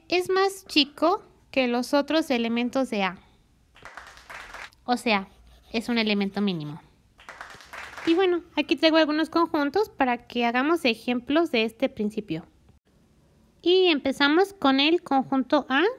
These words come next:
que contiene el número diecisiete, al cuatrocientos noventa y cinco y al cincuenta y ocho. Su elemento mínimo sería justamente el diecisiete, pues diecisiete es más chico que cincuenta y ocho,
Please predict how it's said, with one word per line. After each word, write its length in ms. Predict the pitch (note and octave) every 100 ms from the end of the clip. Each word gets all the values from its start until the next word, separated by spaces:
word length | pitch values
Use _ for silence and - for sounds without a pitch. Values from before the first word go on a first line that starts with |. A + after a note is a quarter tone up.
| - _ _ _ -
que 160 | B3
contiene 440 | B3 B3+ B3+ C4 C#4
el 100 | C4+
número 340 | C4 B3+ B3
diecisiete, 800 | A3+ A3 A3 G#3+ C4+ C#4+ - F4+
al 180 | C#4+ C4
cuatrocientos 580 | A#3 - A#3 D4 D4+ E4
noventa 360 | C#4 A#3+ A3+
y 60 | A3+
cinco 360 | C#4 D4 F4+ E4
y 100 | A3+
al 120 | G#3+
cincuenta 460 | A3+ A3 A#3 A3+
y 120 | B3 C#4
ocho. 280 | C#4 G3 G#3 - _ _ _ _ _
Su 220 | - C4
elemento 580 | A#3+ A#3+ B3 C4+ - D#4
mínimo 640 | D#4+ D4 D4 D#4 F4 E4
sería 480 | - F4+ D4+ D4+ C#4+
justamente 800 | C#4 C4+ C4+ B3+ B3 B3+ B3+ E4
el 60 | A4 - _ - - - - - - _ - - _
diecisiete, 640 | D#4 F4 G4 D#4+ A#3+ - G3
pues 560 | - D#4 D#4 D#4+ E4 E4
diecisiete 720 | A#3 A3 G#3+ B3 A#3 A#3+ A#3+
es 60 |
más 180 | A3+ A3
chico 300 | - G#3+ G#3+
que 100 | A#3
cincuenta 460 | A3 C4 D#4 D#4 F#4
y 100 | D4+
ocho, 400 | C#4+ C#4+ D4+